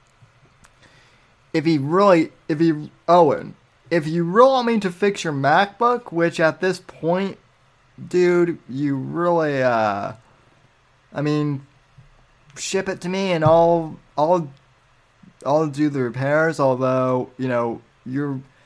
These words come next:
your MacBook might be so fucked, it's not worth it, uh, for me to do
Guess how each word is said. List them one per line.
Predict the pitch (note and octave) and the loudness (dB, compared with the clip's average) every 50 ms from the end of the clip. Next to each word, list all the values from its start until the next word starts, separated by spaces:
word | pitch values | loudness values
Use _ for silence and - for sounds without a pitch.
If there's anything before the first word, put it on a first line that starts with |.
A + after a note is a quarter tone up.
| _ _ _ | _ _ _
your | - C#3+ D3+ | -10 -4 -2
MacBook | E3 E3+ E3 D#3 C3 D#3 D3 - | 0 0 0 -2 -2 -6 -6 -4
might | D3 D3 A#2+ | -4 -4 -4
be | A#2+ C3+ | -4 -6
so | C3 - - D3 C#3 C3 | -6 -6 -4 -4 -4 -4
fucked, | C3 - - - D3+ B2 B2 A#2 A2+ A#2 - - | -4 -8 -6 -2 0 2 2 2 0 -4 -10 -14
it's | B2 A2 - - | -14 -12 -10 -8
not | C3 B2+ B2 A#2 E2+ - | -6 -4 -4 -4 -6 -6
worth | G#2+ A2+ A#2 B2 B2+ B2+ A#2+ - | -8 -6 -6 -4 -4 -6 -6 -8
it, | A2 G2 F2+ - - _ _ _ _ _ _ _ _ _ | -8 -8 -8 -10 -14 _ _ _ _ _ _ _ _ _
uh, | - G2+ F#2+ F2 E2+ F#2+ - - - F2+ | -14 -12 -12 -12 -12 -12 -14 -14 -16 -16
for | - - A#2+ A#2 | -16 -12 -10 -10
me | A2 G#2 G#2 | -8 -10 -10
to | G#2 G#2 | -12 -14
do | A2 G#2+ G#2 G2 G2+ G2 G2+ | -12 -12 -12 -12 -12 -14 -14